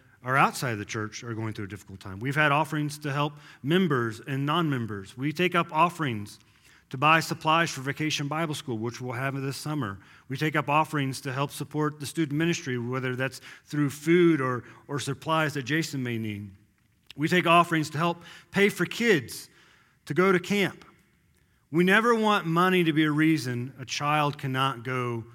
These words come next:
to a Bible preaching camp. And so we'll take up offerings.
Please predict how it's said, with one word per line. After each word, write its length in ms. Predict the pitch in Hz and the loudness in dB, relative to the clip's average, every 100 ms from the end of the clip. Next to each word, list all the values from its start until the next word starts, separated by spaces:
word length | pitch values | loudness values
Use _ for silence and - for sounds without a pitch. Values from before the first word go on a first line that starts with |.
| - _ _ | -20 _ _
to 160 | - 127 | -10 -8
a 40 | |
Bible 380 | 113 120 120 117 | -4 0 0 -2
preaching 440 | 117 117 110 104 98 | -6 -10 -8 -10 -10
camp. 440 | - 101 95 _ _ _ _ _ _ _ _ _ | -10 -12 -12 _ _ _ _ _ _ _ _ _
And 80 | 117 | -10
so 140 | 135 | -6
we'll 160 | 131 156 | -2 0
take 180 | 165 170 | 2 2
up 160 | 175 | 2
offerings. 580 | 165 190 - 113 95 - | 2 2 0 -10 -10 -18